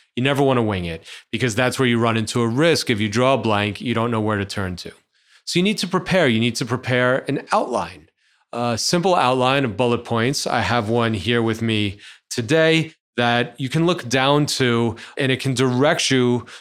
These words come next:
to the sections of whatever it is you're talking about and trigger your mind, "Oh, we're gonna talk now about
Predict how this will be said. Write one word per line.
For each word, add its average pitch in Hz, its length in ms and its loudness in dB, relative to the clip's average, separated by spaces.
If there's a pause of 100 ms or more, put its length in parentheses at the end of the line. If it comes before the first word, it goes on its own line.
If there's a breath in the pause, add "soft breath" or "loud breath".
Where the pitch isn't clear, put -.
(120)
to 135 120 0
the 120 100 0
sections 135 640 0
of 127 320 0
whatever 131 320 2
it 135 80 2
is 135 140 2
you're 139 80 -2
talking 143 400 0
about 98 440 2
and 98 260 -4
trigger 127 320 0
your 120 160 2
mind, 120 280 2
"Oh, 143 240 4
we're 110 180 2
gonna 117 160 2
talk 123 340 -2
now 117 260 2
about 110 540 0